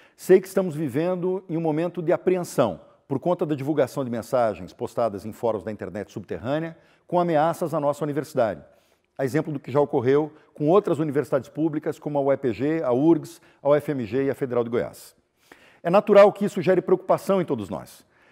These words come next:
mas acima de tudo é essencial manter a racionalidade, a sensatez e trabalhar com informações confiáveis, sem dar ouvidos a boatos que inevitavelmente espalham o pânico e a histeria.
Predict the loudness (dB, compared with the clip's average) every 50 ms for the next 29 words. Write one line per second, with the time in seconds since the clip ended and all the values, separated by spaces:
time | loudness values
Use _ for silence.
0 | _ _ _ _ _ -2 0 2 2 0 2 2 2 2 2 0 2 4 6 6
1 | 8 6 4 2 -2 -4 -4 -4 -6 -2 2 4 6 6 6 6 4 2 -2 -6
2 | -6 -6 -2 0 0 0 0 0 -2 -6 -6 -4 -4 -2 -2 4 6 6 8 8
3 | 6 2 -2 -6 -10 -12 _ _ _ -10 -8 -6 -4 -6 -2 -2 -2 -2 0 2
4 | 2 2 2 0 -6 -14 -20 -20 _ _ _ _ -6 0 2 2 4 4 4 4
5 | 2 2 -4 -6 -6 -4 -4 -4 -6 -6 -6 -10 -8 -6 -8 -8 -4 2 4 6
6 | 6 6 6 4 0 -6 -10 -14 -20 -20 _ _ _ _ _ -4 0 2 2 2
7 | 4 4 4 4 4 2 0 0 -2 -2 -2 0 -2 -2 -2 0 2 4 6 6
8 | 6 6 4 2 -4 -8 -8 -10 -8 -6 -2 0 2 2 2 2 2 2 2 2
9 | 2 -2 -4 -6 -8 -10 -6 0 0 0 2 0 -2 -4 -4 -2 0 0 0 2
10 | 0 -2 -4 -4 -2 0 0 0 0 0 0 0 0 0 -4 -8 -14